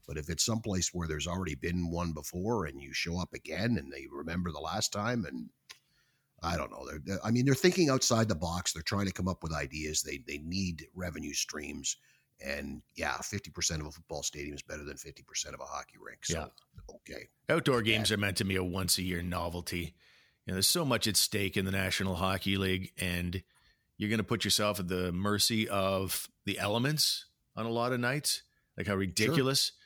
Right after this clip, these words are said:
Speaker 2: You know, it might, might rain one night. It might snow like crazy one night. It might be insanely windy. Um, it just,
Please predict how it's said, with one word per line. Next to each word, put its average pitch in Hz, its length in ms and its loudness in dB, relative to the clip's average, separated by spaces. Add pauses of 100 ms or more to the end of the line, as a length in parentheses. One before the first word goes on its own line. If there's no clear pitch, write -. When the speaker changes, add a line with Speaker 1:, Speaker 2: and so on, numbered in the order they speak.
(160)
Speaker 2:
You 185 80 0
know, 143 80 4
it 117 80 2
might, 117 180 4
might 87 240 -4
rain 113 320 2
one 113 200 2
night. 113 180 2
It 90 60 -2
might 87 240 -4
snow 101 560 2
like 104 180 0
crazy 104 480 2
one 101 240 2
night. 104 220 2
It 80 100 -4
might 90 220 -4
be 85 240 -6 (320)
insanely 104 640 2
windy. 104 720 2 (340)
Um, 78 420 -8
it 98 100 -2
just, - 340 0